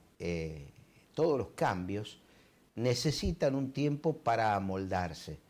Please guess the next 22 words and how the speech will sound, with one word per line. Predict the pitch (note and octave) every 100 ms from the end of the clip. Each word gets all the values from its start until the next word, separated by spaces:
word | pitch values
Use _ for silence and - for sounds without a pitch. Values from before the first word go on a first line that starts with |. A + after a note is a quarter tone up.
| - - -
En | A2 E3+
esta | F3 E3+
circunstancia | - A#2+ B2+ B2+ C3 G#2 G#2+ F3+ F#3 - _ -
se | - A#2+
han | A2+
dado | C3 A#2 A2
estas | G2+ A2 F#2+ - - - -
alternativas | G2+ G2+ A2+ A#2+ A#2+ D#3 E3+ F3
y, | C#3+
bueno, | E3 B2 F#2+ - - - -
han | E3+ D#3+
habido | D3 D#3 C#3+ C#3 C#3 - - -
algunos | A2 A#2 C#3 C3+ A#2
aspectos | G#2 - C#3 C3+ A#2 G#2
que | - A#2
han | A#2
aparecido | - G#2 G2 - B2 A#2 G2
como | G#2 G2+ F#2+
oscuros, | - A#3 D3+ A#2 F#2+
hemos | G#2 G2 -
tenido | G#2+ A#2 A2+ -
que | A2+ A2